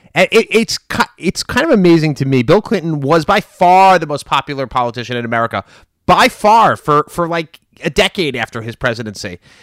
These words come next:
And his star has, like, declines quite unbelievably. But of course,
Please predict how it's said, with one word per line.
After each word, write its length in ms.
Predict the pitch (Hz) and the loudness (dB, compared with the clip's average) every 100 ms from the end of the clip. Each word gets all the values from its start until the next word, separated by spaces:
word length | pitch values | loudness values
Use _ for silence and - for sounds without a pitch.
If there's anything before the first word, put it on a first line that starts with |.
| _ | _
And 140 | - 143 | -6 0
his 160 | 262 220 | 0 -2
star 440 | - 196 185 180 | 0 2 4 2
has, 200 | 143 139 | -2 -2
like, 220 | 139 131 - | 0 -4 -6
declines 1000 | 120 - - 165 160 139 110 104 101 - _ - - | -10 -10 -6 -4 -4 -6 -8 -12 -12 -14 _ -20 -8
quite 260 | 175 160 | -2 0
unbelievably. 640 | 139 123 120 104 90 101 - - - _ | 0 -2 -2 -4 -6 -8 -8 -14 -20 _
But 100 | 160 | -2
of 80 | 160 | -2
course, 380 | - 202 185 | 2 2 2